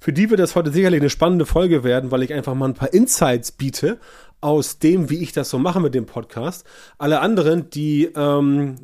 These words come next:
wieder, ähm, gratis Infos haben wollen, die werden heute nicht fündig. Weil heute geht's nicht um gratis Infos, heute geht es um den Podcast, um die letzten fünfhundert Folgen, um die Reise seit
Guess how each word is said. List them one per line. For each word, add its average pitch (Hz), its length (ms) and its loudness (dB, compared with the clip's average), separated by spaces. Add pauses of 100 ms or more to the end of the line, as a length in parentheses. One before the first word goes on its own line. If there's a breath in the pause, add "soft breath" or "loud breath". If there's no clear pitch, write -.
(320)
wieder, 139 600 -2
ähm, 127 260 -2
gratis 139 460 -4
Infos 170 400 -4
haben 120 240 -2
wollen, 120 320 -2 (500 loud breath)
die 147 400 -2 (220)
werden 123 400 0
heute 117 500 -2 (300)
nicht 123 240 -4
fündig. 101 560 -8
Weil 113 160 0
heute 127 240 2
geht's 123 140 0
nicht 135 100 0
um 131 80 0
gratis 127 300 -2
Infos, 185 520 -2 (300 loud breath)
heute 147 320 0
geht 139 240 -2
es 131 280 -2 (260 soft breath)
um 131 120 -2
den 123 180 0
Podcast, 165 640 0
um 143 120 -6
die 123 80 -2
letzten 131 260 -4
fünfhundert 135 420 -2
Folgen, 165 360 -2
um 147 120 -2
die 120 140 -4
Reise 143 580 0 (520 loud breath)
seit 127 460 -2